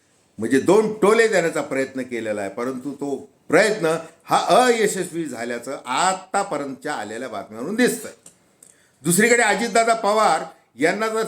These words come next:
थेट रायगडची, म्हणजे सुनील तटकरे यांची जागा मा-, तिथे भाजपचा उमेदवार लढणार असं सांगितलं गेलेलं आहे. म्हणजे आता ते खरं कितपत हे आपल्याला लवकर कळेलच आता हे पुढच्या अठ्ठेचाळीस तासांमध्ये. परंतु ही पर-, परिस्थिती आहे.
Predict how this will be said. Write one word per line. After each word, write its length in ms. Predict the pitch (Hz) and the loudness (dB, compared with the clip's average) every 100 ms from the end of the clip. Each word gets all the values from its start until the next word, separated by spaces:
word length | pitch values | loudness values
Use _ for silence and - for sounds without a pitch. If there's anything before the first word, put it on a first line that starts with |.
| 202 | 0
थेट 240 | 233 196 | 0 2
रायगडची, 560 | 180 196 202 214 214 208 | 2 2 0 -4 -6 -8
म्हणजे 360 | 190 190 175 | -6 -4 -4
सुनील 360 | 147 170 175 175 | -6 -8 -8 -6
तटकरे 400 | 175 - 185 180 | -6 -4 -4 -2
यांची 240 | 170 180 | -4 -6
जागा 300 | 180 170 175 | -2 0 0
मा-, 400 | 165 156 117 - | -2 -6 -12 -12
तिथे 220 | 151 208 | -6 -4
भाजपचा 460 | 214 139 151 180 180 | -2 -2 -4 -6 -6
उमेदवार 460 | 165 151 147 147 139 139 - _ _ - | -8 -8 -8 -6 -8 -10 -18 _ _ 0
लढणार 420 | 127 139 143 131 - - - | 2 2 2 2 0 -8 -2
असं 260 | 170 208 | 0 2
सांगितलं 540 | 208 202 185 202 190 170 | 2 2 4 2 2 0
गेलेलं 360 | 165 160 151 | 2 2 0
आहे. 100 | 151 - _ _ _ - | -4 -10 _ _ _ 2
म्हणजे 140 | 175 | 4
आता 220 | 175 196 | 4 2
ते 120 | 208 208 | 0 2
खरं 320 | 165 202 220 | 2 2 2
कितपत 320 | 214 185 - 202 - - _ _ _ _ _ _ _ | 0 -4 0 -2 -2 -16 _ _ _ _ _ _ _
हे 140 | 143 | 2
आपल्याला 340 | 190 175 190 185 | 2 4 4 4
लवकर 340 | 180 180 185 | 4 2 -2
कळेलच 500 | 185 190 214 226 202 | -2 0 2 2 2
आता 180 | 175 170 | 0 0
हे 520 | 160 - 127 127 120 139 131 - | -4 -6 -8 -8 -10 -10 -10 -4
पुढच्या 280 | 139 147 156 | 0 2 4
अठ्ठेचाळीस 520 | 135 143 147 143 135 | 2 0 0 0 0
तासांमध्ये. 540 | 131 127 127 123 123 113 - _ - - - - | -2 -4 -4 -6 -10 -12 -18 _ -20 -20 -12 0
परंतु 200 | 190 220 | 2 4
ही 180 | 202 214 | 4 4
पर-, 380 | 220 226 214 | 4 4 4
परिस्थिती 560 | 220 185 208 208 202 208 | 0 0 0 0 -4 -6
आहे. 260 | 190 - | -6 -10